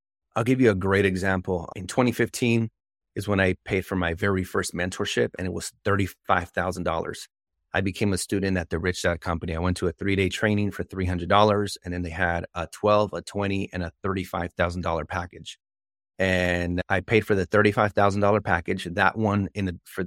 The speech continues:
it came with a two-year group mentorship with a bunch of, they call them symposiums, like, in-person weekenders. And as part of my mentorship, I had a one-on-one mentor that flew from Florida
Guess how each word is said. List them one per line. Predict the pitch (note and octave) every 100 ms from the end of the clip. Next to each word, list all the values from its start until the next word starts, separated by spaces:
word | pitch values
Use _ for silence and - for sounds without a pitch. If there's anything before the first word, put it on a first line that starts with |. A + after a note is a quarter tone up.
| -
it | G2
came | A#2 G#2
with | F#2+
a |
two-year | F#2 - G#2+ G2 F#2+
group | F2 F2+ A2 F#2+
mentorship | F#2 F#2 - F#2 - F#2 -
with | F2
a | E2
bunch | F2+ -
of, | F2
they | - E2
call | G2
them | F2+ F2+
symposiums, | F#2 F2+ F#2+ F2 F2+ F2 -
like, | E2 -
in-person | F#2+ F#2 F2+ - F2
weekenders. | F#2 E2+ F2 F2 E2+ - - _ _ _ _ _
And | G2+ F#2+ F#2 F2 E2+ - _ _ _ _ _
as | G2+ -
part | - A#2+ A#2+
of | A2
my | F#2+
mentorship, | F#2 C3 - A2+ - - E2+ - _ _ _ _ _ -
I | F#2 F2
had | G#2+ F#2+ F#2
a | F2+ F2 - _
one-on-one | F2+ F#2+ G2+ G2 F#2+ F2+ F2
mentor | F2+ G#2 G#2 F#2+ E2+ D#2+ - F2+
that | F2+ E2 - _ _ _ _
flew | - G#2 A2+ A#2
from | - A#2
Florida | - G2 F2+ E2+